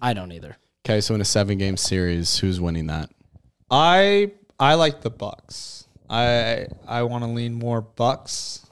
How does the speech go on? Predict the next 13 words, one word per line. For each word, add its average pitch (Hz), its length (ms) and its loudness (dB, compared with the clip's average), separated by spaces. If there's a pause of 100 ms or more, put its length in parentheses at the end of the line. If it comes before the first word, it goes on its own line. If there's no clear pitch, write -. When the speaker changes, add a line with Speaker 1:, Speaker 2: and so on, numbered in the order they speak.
(140)
Speaker 3:
because 113 880 -4 (1600)
to 175 140 6
me, 190 260 6
like, 202 240 4
Jason 151 380 4
Tatum 143 460 4
and, 120 340 -2
um, 110 640 0
Jaylen 131 340 4
Brown 120 280 4
are 117 120 0
really 117 280 4
good 113 600 2